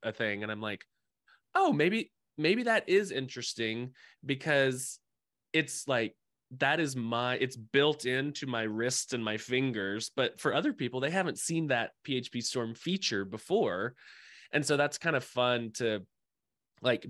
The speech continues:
do the whole thing live because people will pick up on stuff that you weren't even meaning to share, and that, that's a lot of fun.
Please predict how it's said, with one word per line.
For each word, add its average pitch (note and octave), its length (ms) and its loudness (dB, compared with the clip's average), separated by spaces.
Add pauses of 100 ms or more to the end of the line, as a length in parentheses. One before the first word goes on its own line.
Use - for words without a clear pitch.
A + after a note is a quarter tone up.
do F3+ 180 4
the F3+ 100 4
whole C#3+ 240 2
thing C#3+ 260 -2
live A#2+ 600 -2
because A#2+ 260 -6
people B2 260 -2
will G#2 120 0
pick - 300 -8
up A2 180 -2
on G2+ 160 -6
stuff G2+ 400 -4
that - 120 -2
you C#3+ 140 -6
weren't C#3 260 -2
even B2+ 360 -4
meaning A#2 480 -4
to - 80 -8
share, F2+ 600 -4
and A2+ 140 -6
that, A2+ 240 -4
that's - 220 -6
a G2+ 40 -8
lot F2 160 -6
of F#2+ 60 -12
fun. F2+ 420 -10